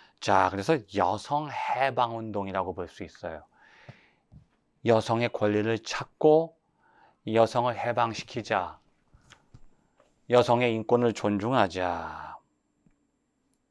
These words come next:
자, 그래서 원래 이 자유주의 페미니즘은 백사십팔 페이지 밑에서 둘째 단락 보면 원래 자유주의 페미니즘은 공적인 영역인 사회와 사적인 영역인 가정을 서로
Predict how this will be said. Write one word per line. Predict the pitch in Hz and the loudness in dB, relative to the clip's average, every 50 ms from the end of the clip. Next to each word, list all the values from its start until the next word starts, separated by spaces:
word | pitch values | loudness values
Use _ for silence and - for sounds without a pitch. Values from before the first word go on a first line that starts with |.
| _ _ _ _ _ _ _ _ _ _ _ - - _ - - - - - - _ _ _ | _ _ _ _ _ _ _ _ _ _ _ -8 -8 _ -18 -20 -20 -20 -20 -20 _ _ _
자, | - - 104 101 101 | 4 4 6 6 4
그래서 | - 135 135 131 151 | 4 4 4 6 6
원래 | 127 117 127 139 143 131 | 6 6 8 8 6 6
이 | 127 123 | 4 4
자유주의 | - 131 127 127 113 113 123 117 | 4 6 6 6 6 4 2 2
페미니즘은 | - 127 120 113 110 110 104 98 113 131 131 | 4 2 2 2 2 -2 -4 -4 -6 -8 -6
백사십팔 | - 113 110 - 120 113 - 104 - - 117 107 | -4 -4 0 0 0 0 0 -4 -6 -6 -6 -6
페이지 | - 113 104 98 90 - - 107 117 | -2 -4 -4 -4 -4 -4 -4 -6 -4
밑에서 | 110 107 95 - 104 - 104 | -4 -4 -6 -6 -6 -6 -8
둘째 | - - 104 - 110 | -6 -6 -2 -2 -2
단락 | - - 101 98 98 92 - | 0 2 2 2 2 0 -2
보면 | - 98 92 107 120 117 - _ _ _ - - - - - - - - - _ - | -4 -4 -4 -4 -6 -6 -10 _ _ _ -20 -20 -20 -20 -20 -20 -20 -20 -20 _ 2
원래 | 98 104 113 135 147 160 | 6 6 8 8 6 6
자유주의 | 151 - - 117 117 120 104 110 113 110 | 4 4 4 2 2 2 2 0 -2 -2
페미니즘은 | 98 - 104 101 95 95 95 90 82 107 101 117 127 117 90 - _ _ | 0 -2 -2 -2 -2 -4 -8 -8 -6 -6 -6 -6 -6 -8 -10 -16 _ _
공적인 | - - - 117 117 120 110 - 117 113 110 117 117 113 110 | -18 -4 0 0 0 0 0 2 2 4 4 4 -2 0 0
영역인 | 104 101 101 101 101 98 92 113 127 131 117 | 0 2 2 2 0 0 -2 -4 -6 -6 -6
사회와 | - - - - 139 131 113 110 101 98 92 95 101 110 120 - _ _ _ - - _ _ _ _ _ | -8 -10 -2 2 2 2 4 2 0 2 4 4 4 2 2 -2 _ _ _ -20 -20 _ _ _ _ _
사적인 | - - - - 156 - - - - 123 117 120 117 113 | -16 -10 -8 -6 -8 -8 -6 -4 -4 -2 -2 -2 -4 -2
영역인 | 110 104 101 101 98 98 95 - 127 131 123 - | -2 -2 -2 0 -2 -4 -4 -4 -6 -6 -4 -4
가정을 | - - 117 101 - - 107 107 120 131 131 117 | -2 -2 -2 -2 0 0 0 0 2 0 -2 -2
서로 | - - 120 120 131 131 117 - | -2 0 2 4 4 2 2 0